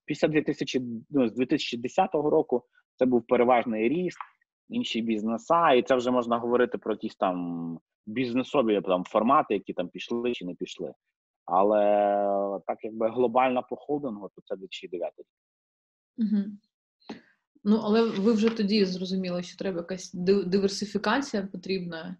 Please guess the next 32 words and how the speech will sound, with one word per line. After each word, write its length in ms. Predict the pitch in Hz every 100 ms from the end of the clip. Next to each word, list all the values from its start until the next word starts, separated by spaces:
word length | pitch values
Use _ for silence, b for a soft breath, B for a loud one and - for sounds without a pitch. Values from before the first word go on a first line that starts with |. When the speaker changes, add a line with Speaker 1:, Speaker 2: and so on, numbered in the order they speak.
| _ _ _ -
Speaker 1:
Ми 100 | 143
тоді 240 | 160 170
дві 280 | 165 139 185
рі-, 240 | 180 180 131
дві 200 | 123 170
речі 340 | 180 170 -
фактично 460 | 135 117 - 117 113
зробили 400 | 113 107 110 107
висновок. 440 | 104 98 98 95 -
Перший, 300 | 147 - 135
з 60 |
який 240 | 135 - 143
я 80 | 135
згадував, 480 | 135 147 135 127 123
це 140 | -
диверсифікація 840 | 127 131 127 - 139 139 143 - 127
самого 480 | - 131 170 170 131
бізнесу. 520 | 113 90 82 _ _ _ _ _ _ _ _ _
Speaker 2:
Мгм. 220 | 214 196
Speaker 1:
Це, 340 | 196 110 104 104
типу, 240 | 113 101 107
захід 360 | 127 110 143 117
в 40 |
інші 300 | 135 131 120
суміжні 480 | - 135 135 110 -
бізнеса. 680 | 196 196 104 - 190 208 -
І 140 | 117 110
оскільки 400 | 110 - 139 123
ми 100 | 120
працювали 760 | 117 - 117 110 104 101 98
з 160 | - -
багатьма 680 | 95 104 110 - 110 104 101